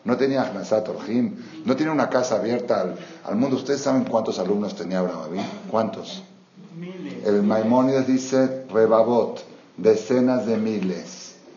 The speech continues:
Speaker 1: decenas de miles de alumnos y de que gente que comía en su casa y que les daba de comer.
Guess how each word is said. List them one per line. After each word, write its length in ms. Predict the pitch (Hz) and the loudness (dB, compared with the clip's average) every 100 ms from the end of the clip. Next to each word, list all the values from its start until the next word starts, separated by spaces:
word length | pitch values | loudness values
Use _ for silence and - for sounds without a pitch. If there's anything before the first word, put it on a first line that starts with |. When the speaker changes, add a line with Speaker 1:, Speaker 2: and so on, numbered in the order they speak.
| - - | -20 -12
Speaker 1:
decenas 760 | - 98 123 - 143 147 147 123 | 0 4 4 4 2 4 2 2
de 100 | 127 | 2
miles 520 | 117 123 131 131 131 | 4 4 4 2 2
de 100 | 110 | 2
alumnos 680 | 107 107 120 127 139 147 - - - - | 2 2 2 4 2 0 -6 -16 -20 -2
y 80 | 120 | 2
de 200 | 117 117 | 4 2
que 120 | 120 | -2
gente 300 | 113 131 131 | 0 2 2
que 60 | 131 | 0
comía 340 | - 110 123 | 0 2 2
en 80 | 120 | 2
su 180 | 104 98 | -2 0
casa 340 | 110 104 101 | 2 2 0
y 60 | 90 | -2
que 120 | 101 | 0
les 160 | 107 104 | 2 4
daba 180 | 107 104 | 4 4
de 100 | 98 | 0
comer. 360 | 101 104 92 | -2 0 0